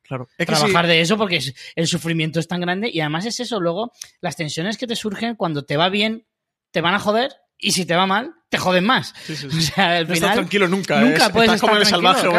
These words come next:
Speaker 1: oeste.
Speaker 2: Con razón luego dicen que, que este tipo de trabajos son, eh, envejecen mucho y que cuando dicen que los entrenadores del Madrid y del Barça sobre todo, que son los, los más
Speaker 1: Sí,
Speaker 2: exigentes,
Speaker 1: lo que sufren más presión
Speaker 2: como,
Speaker 1: también externa.
Speaker 2: claro, la presión es mucho más grande, es asfixiante y que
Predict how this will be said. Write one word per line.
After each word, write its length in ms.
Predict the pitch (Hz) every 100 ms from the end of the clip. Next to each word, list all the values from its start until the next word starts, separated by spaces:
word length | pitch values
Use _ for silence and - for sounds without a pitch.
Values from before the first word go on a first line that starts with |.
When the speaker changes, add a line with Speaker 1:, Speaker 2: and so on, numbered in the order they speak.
| 190
Speaker 1:
oeste. 360 | 156 208 240
Speaker 2:
Con 140 | - 180
razón 440 | 175 165 202 254 269
luego 180 | 254
dicen 300 | 247 233 226
que, 220 | 190 165 139
que 100 | 156
este 240 | 147 202
tipo 240 | 180 196
de 100 | 202
trabajos 800 | 185 175 175 185 180 208 311 - _ _ _
son, 400 | - - 151 147
eh, 300 | 151 143 127 131
envejecen 420 | 131 202 214 143
mucho 280 | 214 - 127
y 140 | 117
que 100 | 107 107
cuando 180 | 117
dicen 340 | 117 135 156 156
que 80 | 160
los 140 | 147
entrenadores 400 | 156 147 151 165
del 120 | 139
Madrid 180 | 117 117
y 20 | 143
del 100 | 139
Barça 180 | 143 135
sobre 200 | 143 131
todo, 160 | 165
que 80 | -
son 160 | - 127
los, 180 | 131 - _ _
los 200 | - 127
más 200 | 135 135
Speaker 1:
Sí, 80 | -
Speaker 2:
exigentes, 300 | - 127 233
Speaker 1:
lo 60 | 220 139
que 120 | 151
sufren 180 | 170 165
más 160 | 160
presión 340 | - 139 - 143
Speaker 2:
como, 140 | 185
Speaker 1:
también 340 | 185 196 202
externa. 360 | - - - 170
Speaker 2:
claro, 120 | 175
la 80 | 147
presión 280 | 123 - 147
es 120 | 147
mucho 340 | 170 196 - 175
más 180 | 165 160
grande, 340 | 190 190 196
es 120 | 175
asfixiante 640 | 156 - 160 - 190 180 196
y 100 | 175
que 240 | 135 123